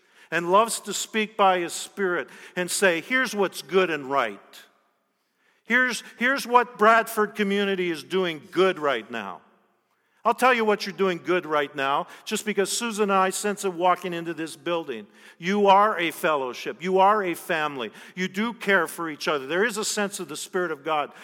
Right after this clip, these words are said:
within you. You protect that. You guard that. You build on that. Don't take it for granted, but at the same time, hear a "well done" along the way. You got leaders that enjoy being together with one another and,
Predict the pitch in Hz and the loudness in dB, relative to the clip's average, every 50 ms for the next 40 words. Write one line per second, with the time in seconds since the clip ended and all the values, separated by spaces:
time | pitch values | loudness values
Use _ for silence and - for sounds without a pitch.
0 | - - - 185 170 170 - 190 175 170 170 147 135 156 185 254 269 196 - 220 | -16 -4 -2 0 0 0 2 0 0 0 0 -4 -6 -4 -4 -4 -4 -4 -6 -6
1 | 214 - - - 233 247 233 233 - 226 190 160 139 165 220 262 208 160 - 208 | -8 -8 -4 -2 -2 0 0 0 0 2 2 2 2 -2 -6 -10 -8 -2 2 4
2 | 220 226 233 226 170 190 - 220 - - - - 185 208 240 196 160 - 214 220 | 4 4 4 2 2 0 0 0 -2 -8 -14 -10 -8 -6 -6 -6 -6 0 4 4
3 | 240 247 240 202 202 170 151 139 127 117 113 104 90 82 - - _ _ - - | 4 4 4 2 2 2 2 0 -2 -4 -6 -6 -6 -10 -14 -20 _ _ -20 -20
4 | _ _ _ _ _ _ _ _ _ _ _ _ _ _ - 185 202 240 - - | _ _ _ _ _ _ _ _ _ _ _ _ _ _ 0 0 0 0 2 2
5 | 226 226 220 202 220 - - 220 185 202 233 247 240 202 170 214 214 208 208 - | 0 0 2 0 -4 -4 -4 -2 0 2 2 2 2 0 0 0 -2 -2 -2 -6
6 | 214 - - 233 233 226 220 220 - 226 233 220 190 175 - - - - - - | -10 -8 -6 -4 -4 -4 -4 -4 -4 -4 -2 -2 -4 -6 -10 -16 -20 -12 -4 -2
7 | 269 277 269 247 233 220 220 226 220 233 226 196 208 240 262 285 262 240 214 196 | 0 4 4 4 4 6 6 4 6 4 4 2 2 2 2 2 2 2 2 2
8 | 180 180 170 160 143 147 139 135 127 120 107 104 90 - _ _ _ _ _ _ | 2 2 0 -2 -4 -6 -4 -4 -4 -4 -4 -6 -10 -14 _ _ _ _ _ _
9 | _ _ _ _ _ _ _ _ _ _ _ _ _ _ _ _ _ _ _ _ | _ _ _ _ _ _ _ _ _ _ _ _ _ _ _ _ _ _ _ _
10 | 208 190 233 226 220 226 233 247 254 254 233 208 180 226 220 226 226 208 180 226 | 2 4 4 4 4 4 2 2 2 2 2 2 2 2 2 2 0 0 2 4
11 | 240 240 233 196 202 233 247 254 214 240 208 214 214 196 196 190 190 180 190 180 | 4 4 4 0 -2 -4 -4 -4 -4 -2 0 2 2 2 2 0 -2 -2 -2 -2
12 | 170 165 170 165 160 160 156 151 147 139 120 | 0 0 0 0 0 0 0 -2 -2 -4 -6